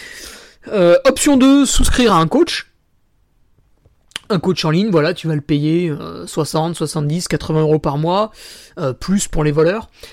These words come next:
Et à ce moment-là, lui, il va te pondre l'entraînement de ta semaine en fonction des qualités à travailler.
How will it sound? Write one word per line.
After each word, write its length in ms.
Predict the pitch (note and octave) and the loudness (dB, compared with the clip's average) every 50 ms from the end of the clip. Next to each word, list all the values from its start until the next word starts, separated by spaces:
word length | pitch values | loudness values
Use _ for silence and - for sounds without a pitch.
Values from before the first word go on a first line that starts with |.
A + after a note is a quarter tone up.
| - - _ _ _ _ _ _ _ - | -20 -20 _ _ _ _ _ _ _ 0
Et 380 | F#3+ F#3+ G#3+ A3+ A#3+ A#3+ - - | 2 4 4 2 2 -2 -4 -6
à 120 | - D#3 | -8 -8
ce 160 | - - F3 | -6 -2 -2
moment-là, 800 | F3+ F#3+ F3 D#3+ D#3+ E3 E3+ F#3 G#3 A#3 B3+ C4 C4+ C#4 - - _ _ _ _ _ _ _ _ _ _ _ _ _ _ _ _ - - _ _ _ _ _ _ _ - | 0 0 2 2 2 2 4 4 4 4 4 2 2 0 -2 -6 _ _ _ _ _ _ _ _ _ _ _ _ _ _ _ _ -20 -20 _ _ _ _ _ _ _ -2
lui, 720 | G3+ F3+ F#3 G3 G3+ G#3+ A3+ A#3+ B3 C4+ C#4 D4 F#4 - - - - _ _ - - | 0 4 4 6 6 6 6 6 8 8 6 6 4 0 -8 -20 -20 _ _ -10 -6
il 100 | F3+ E3 | -6 -2
va 160 | D#3+ G#3+ B3 | -2 -2 -2
te 160 | - - G#3+ | -2 -2 -2
pondre 640 | F3+ - - - A3 A3 A#3 C4 A#3+ F#3 C#3+ B2+ B2 - - - - _ _ _ _ _ _ _ _ _ _ _ _ _ _ _ _ _ _ _ _ _ _ _ | 0 0 2 2 2 2 2 2 2 0 -2 -2 -6 -12 -18 -20 -20 _ _ _ _ _ _ _ _ _ _ _ _ _ _ _ _ _ _ _ _ _ _ _
l'entraînement 540 | - D#3+ E3+ F#3+ G3+ - - G#3 G3 G3+ G3+ | 0 0 2 2 2 0 0 0 0 0 -2
de 60 | F#3+ | -2
ta 120 | E3+ E3+ D3 | -2 -4 -4
semaine 460 | - - E3 D#3 F#3 G#3+ F#3+ C#3+ - - _ _ _ _ _ _ _ _ _ _ _ _ _ _ _ _ _ _ _ _ _ _ _ | -4 -2 -2 -2 -2 -2 -4 -8 -8 -12 _ _ _ _ _ _ _ _ _ _ _ _ _ _ _ _ _ _ _ _ _ _ _
en 100 | - E3+ | -4 -4
fonction 360 | D#3 - G3 F#3 - G3+ G#3 G3+ | -2 0 -2 -2 0 0 0 0
des 100 | F3 D#3 | 0 0
qualités 340 | - F3 F3 F3+ E3 G3+ | 0 0 0 0 0 -2
à 60 | F#3 E3+ | -2 -2
travailler. 520 | - - D#3+ D#3 D#3 D3+ D#3 F3+ C#4 - | -2 -2 -2 -2 0 -2 -2 -6 -8 -10